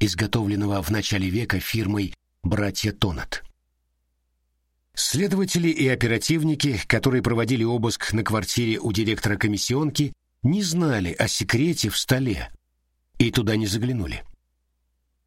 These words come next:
Тем более, что улов на Вадима Львовича и без того оказался грандиозным.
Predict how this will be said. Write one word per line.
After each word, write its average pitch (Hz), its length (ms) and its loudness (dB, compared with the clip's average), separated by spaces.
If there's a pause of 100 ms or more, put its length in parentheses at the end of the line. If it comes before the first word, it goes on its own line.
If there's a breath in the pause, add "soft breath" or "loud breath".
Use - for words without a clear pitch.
Тем 113 260 0
более, 113 280 0
что - 200 -2
улов 113 480 -2
на 98 140 0
Вадима 104 320 0
Львовича 98 640 -2
и 143 140 4
без 143 200 -2
того 170 300 0
оказался 110 600 0
грандиозным. 110 800 -2